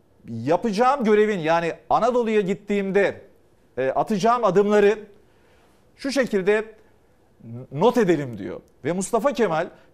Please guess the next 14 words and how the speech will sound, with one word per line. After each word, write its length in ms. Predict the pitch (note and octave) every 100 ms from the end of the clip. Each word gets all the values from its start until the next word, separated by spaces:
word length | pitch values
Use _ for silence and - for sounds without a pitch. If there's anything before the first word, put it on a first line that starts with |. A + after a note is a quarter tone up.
| -
Kazım 340 | E3+ G#3 B3
İnanç 300 | A3+ B3 -
Paşa'ya, 480 | G#3 E3 D3+ C3+ D#3+ - - _ _ _ _
e, 380 | - C3 C#3 C3+ B2 A2+
bir 80 | A#3
anlamda 760 | B3+ G#3 F3+ D#3 F3 A3 A3 - _ -
Anadolu'da 500 | F3+ C4+ A#3+ G3 F3
yapacağı 600 | F#3+ A#3+ G3 G#3 G#3+ - C3
görevin 320 | E3 G#3 G#3+
sınırlarını 680 | B3 - A3 A#3+ G#3+ A3 A3
bizzat 340 | A#3+ F#3+ A#3
kendisi 680 | - A3 G#3+ G#3+ A#3+ F#3 - - _
çiziyor. 500 | - G3 C3 B2 G2+ - _ _ _
Yani 420 | B2 F3 F#3+ F#3+